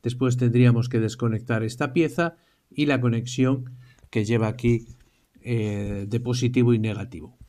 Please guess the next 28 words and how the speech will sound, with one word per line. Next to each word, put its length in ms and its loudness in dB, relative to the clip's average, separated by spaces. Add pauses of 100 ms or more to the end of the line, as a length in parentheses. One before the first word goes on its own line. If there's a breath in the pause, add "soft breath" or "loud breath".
(100)
Aquí 220 -4
tenemos 320 -2
un 80 0
detalle 580 -2 (360)
mejor. 560 -2
Fijaros, 360 -4
aquí 140 -4
ya 80 -4
hemos 180 -8
quitado 340 -6
el, 260 -6
el 160 -4
tornillo. 640 -4 (180)
Teníamos 400 -4
que 120 -4
desconectar 640 -6
esta 280 -6
pieza 540 -4 (460 loud breath)
y 220 -2
esta 320 -6
de, 360 -10
de 140 -12
aquí, 260 -14 (300)
juntamente 560 -6
con, 260 -6
con 240 -6
la 140 -10
otra. 300 -20